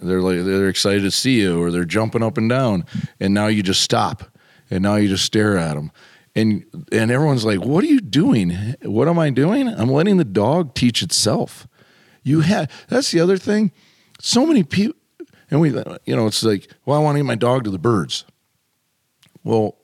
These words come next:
have you let the dog figure out other things in life yet? So on that chain, you're giving the dog an opportunity to teach itself and learn. So many times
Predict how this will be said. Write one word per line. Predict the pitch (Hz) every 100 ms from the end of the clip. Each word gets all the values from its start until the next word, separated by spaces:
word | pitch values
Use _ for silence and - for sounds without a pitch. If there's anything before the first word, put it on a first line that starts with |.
| _ _ _ _
have | - 107
you | 98
let | 98 180
the | 139
dog | 117 120 143
figure | 120 113 143 135
out | 143 139 - _ _ _ _ _ _ _ _ - - - - -
other | 107 131
things | 131 156 143 113
in | 95
life | 95 147 170
yet? | 185 - _ _ _ _ _ _
So | - - 123 -
on | 123 147
that | 139 110
chain, | - - 180 175
you're | 113
giving | 101 147 185 180
the | 139
dog | 104 110 127
an | 98
opportunity | 127 110 - 131 110
to | 85
teach | - 123 131
itself | 147 - 107 101 101 -
and | 101 101
learn. | 90 90 85 80 71 67 _ _ _ _ _ _ _ _ _ _
So | - - 151
many | 170 170
times | 143 147 151 131 107